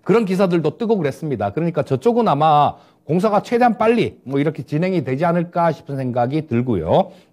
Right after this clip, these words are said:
또 이천삼십 년까지 원전을 열 기를 수출하는 거를 목표로 한다라는 그런 계획을 세워놓고 있으니까 뭐, 이런 부분들이, 어, 상당히 좀 이,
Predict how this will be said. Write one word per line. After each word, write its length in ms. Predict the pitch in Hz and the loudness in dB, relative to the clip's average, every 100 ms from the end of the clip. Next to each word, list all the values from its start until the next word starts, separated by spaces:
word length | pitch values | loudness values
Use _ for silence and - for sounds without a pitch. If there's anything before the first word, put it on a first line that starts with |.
| - | 2
또 460 | 226 202 208 - - _ _ | 4 6 4 0 -10 _ _
이천삼십 640 | 156 190 254 233 254 254 269 | -6 -2 0 0 -2 -2 -2
년까지 720 | 269 233 202 156 151 147 - _ _ - | -2 0 0 0 0 0 -4 _ _ -2
원전을 840 | 131 202 220 214 214 233 247 92 | 2 2 2 2 4 2 0 -2
열 240 | 104 190 - | 0 0 0
기를 280 | 262 254 | -2 -2
수출하는 520 | - - 214 196 180 160 | -2 -8 -2 0 2 2
거를 220 | 180 202 | 2 2
목표로 400 | 127 - 175 170 | -2 -2 0 2
한다라는 720 | 170 175 175 170 139 127 104 | 2 2 4 4 2 -2 0
그런 200 | 175 220 | 0 2
계획을 420 | 185 175 185 175 170 | 2 2 2 0 0
세워놓고 420 | 165 160 143 123 | 0 0 -2 -6
있으니까 680 | - 123 110 110 104 120 82 - - - | -4 -6 -4 0 4 2 0 -8 -20 -2
뭐, 100 | 156 | 2
이런 200 | 220 254 | 2 2
부분들이, 640 | 247 233 208 165 175 156 - | 0 2 2 2 2 0 -2
어, 220 | 131 139 | -4 -4
상당히 380 | 135 175 180 170 | -4 -4 -2 0
좀 640 | 170 160 147 120 101 85 - _ _ _ | 0 0 0 -2 -2 -6 -12 _ _ _
이, 340 | 165 160 131 | 0 2 2